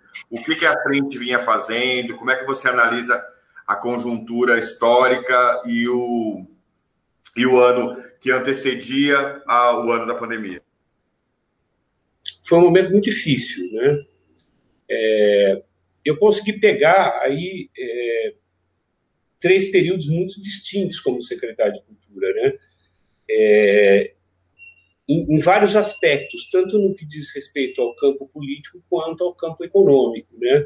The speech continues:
Speaker 2: Então, no que diz respeito ao campo econômico, quando eu cheguei, nós chegamos num tempo de bonança, a economia do país estava bem, né? Foi dois mil e treze,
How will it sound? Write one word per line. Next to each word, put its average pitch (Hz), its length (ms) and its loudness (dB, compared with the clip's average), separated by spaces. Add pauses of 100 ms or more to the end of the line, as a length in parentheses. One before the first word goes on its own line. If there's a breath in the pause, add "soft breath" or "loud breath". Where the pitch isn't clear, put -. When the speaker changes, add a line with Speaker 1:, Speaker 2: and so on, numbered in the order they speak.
(500 loud breath)
Speaker 2:
Então, 175 560 4
no 147 120 0
que 170 100 -14
diz 160 120 -8
respeito 156 440 -2
ao 139 100 -4
campo 143 280 -6
econômico, 165 880 2 (460)
quando 143 200 0
eu 156 100 0
cheguei, 165 720 2
nós 190 180 0
chegamos 196 440 0
num 233 200 -2
tempo 180 920 0 (200)
de 135 120 -20
bonança, 156 580 -2
a - 20 -2
economia 131 480 -4
do - 60 -16
país - 320 0
estava 160 460 0
bem, 143 360 2 (200)
né? - 120 -2
Foi - 180 -14
dois - 140 -16
mil 104 100 -14
e - 20 -18
treze, 143 680 0